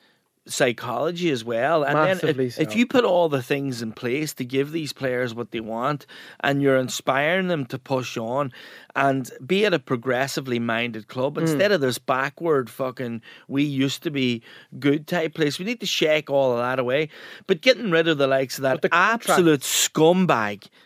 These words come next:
Speaker 1: Jadon Sancho, out of the club. And every time you see a training clip, right, you watch, if you ever see a, over the last couple of seasons,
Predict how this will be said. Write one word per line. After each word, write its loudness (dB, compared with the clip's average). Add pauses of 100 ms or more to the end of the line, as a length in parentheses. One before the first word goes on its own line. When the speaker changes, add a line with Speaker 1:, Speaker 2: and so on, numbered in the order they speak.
(140)
Speaker 1:
Jadon -2
Sancho, -2 (420)
out 4
of 0
the 0
club. 2 (280)
And 2
every 4
time 2
you 4
see 0
a 4
training -2
clip, 0
right, -2 (460)
you 4
watch, 0 (220)
if -4
you 2
ever 0
see 2
a, 0 (200)
over 2
the 4
last 2
couple -4
of -2
seasons, -6